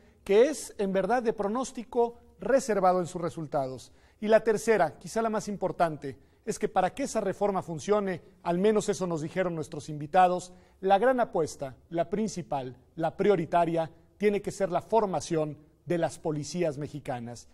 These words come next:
y que sobre ese tema el descuido ha sido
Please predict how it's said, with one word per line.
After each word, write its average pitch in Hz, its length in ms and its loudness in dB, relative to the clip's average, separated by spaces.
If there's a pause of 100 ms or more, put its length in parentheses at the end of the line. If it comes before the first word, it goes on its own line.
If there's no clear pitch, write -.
(180)
y 165 100 -12
que 170 100 -6
sobre 196 280 2
ese 208 140 -2
tema 143 380 -4 (260)
el 160 120 -6
descuido 208 720 -2
ha 214 100 0
sido 196 420 -2